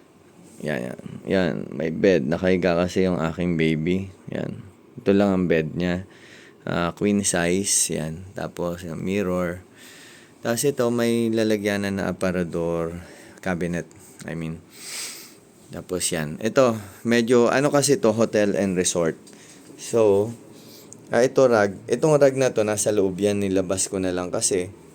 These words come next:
nung naligo kami, oh, hatak daw, pool. Yan. Nung naligo kami, as in, nabasa dito. So, yan. Ganyan siya.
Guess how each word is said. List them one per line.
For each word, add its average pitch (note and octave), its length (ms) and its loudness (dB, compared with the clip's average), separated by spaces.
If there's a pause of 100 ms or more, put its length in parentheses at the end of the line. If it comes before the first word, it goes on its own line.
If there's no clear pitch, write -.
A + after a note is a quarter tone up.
nung A2+ 160 -4
naligo A2+ 480 0
kami, F2 480 -4 (160)
oh, D#2 160 -8
hatak F2 480 -6
daw, C2+ 240 -8 (160)
pool. E2 320 -6 (1120)
Yan. - 180 -12 (140)
Nung G#2+ 160 -2
naligo A2 480 0
kami, E2+ 480 -4
as F#2 160 -4
in, F#2+ 160 -4
nabasa F2 480 -4
dito. D#2 480 -6 (480)
So, F2+ 480 -6
yan. G#2 240 -2 (880)
Ganyan G#2+ 400 0
siya. F2 240 -4